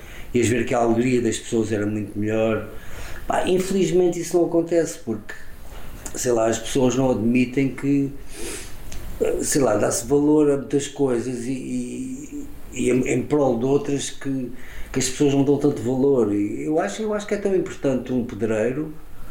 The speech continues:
um padeiro, um homem do lixo, como é um compositor. Eu acho que é tão importante. É,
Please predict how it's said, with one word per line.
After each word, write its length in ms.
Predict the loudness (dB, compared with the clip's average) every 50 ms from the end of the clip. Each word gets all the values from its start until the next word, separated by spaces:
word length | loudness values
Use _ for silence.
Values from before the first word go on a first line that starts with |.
| -8 -10 -10 -8 -6 -6 -6 -2 2
um 300 | 2 4 4 4 4 2 2
padeiro, 640 | 0 0 2 2 4 4 4 4 4 4 4 2
um 100 | 4 2
homem 220 | 2 2 2 2
do 160 | 0 -2 -2 -2
lixo, 540 | -2 -2 -2 -4 -6 -8 -6 -4 -4 -4 -4 -6 -10 -10 -10 -8 -8 -10 -10 -4
como 320 | -2 0 2 4 4 6 6
é 280 | 6 4 4 2 2
um 260 | 2 2 0 0 -2 -2
compositor. 680 | -4 -4 -4 -4 -4 -4 -6 -4 -2 0 0 0 0
Eu 200 | -2 0 0 0
acho 160 | 0 0 0
que 60 | -2 -4
é 40 |
tão 220 | -2 -2 0 0 0
importante. 560 | 0 0 -4 -6 -2 0 0 0 0 0 0
É, 340 | 0 2 2 2 0 0